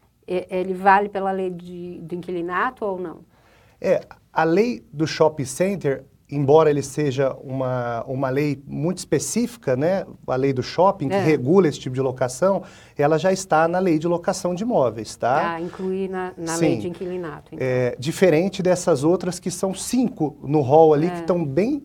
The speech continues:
Speaker 2: expressos ali no artigo primeiro, parágrafo único,
Speaker 1: Uhum.
Speaker 2: tá?
Speaker 1: É bom o corretor saber, né, porque às vezes aparece algum cliente, ele já vai ficar,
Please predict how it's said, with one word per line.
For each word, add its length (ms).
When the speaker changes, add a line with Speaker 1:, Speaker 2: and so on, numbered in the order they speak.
Speaker 2:
expressos 760
ali 260
no 140
artigo 320
primeiro, 360
parágrafo 480
único, 380
Speaker 1:
Uhum. 200
Speaker 2:
tá? 280
Speaker 1:
É 220
bom 280
o 40
corretor 400
saber, 400
né, 180
porque 380
às 140
vezes 120
aparece 400
algum 200
cliente, 800
ele 140
já 100
vai 160
ficar, 300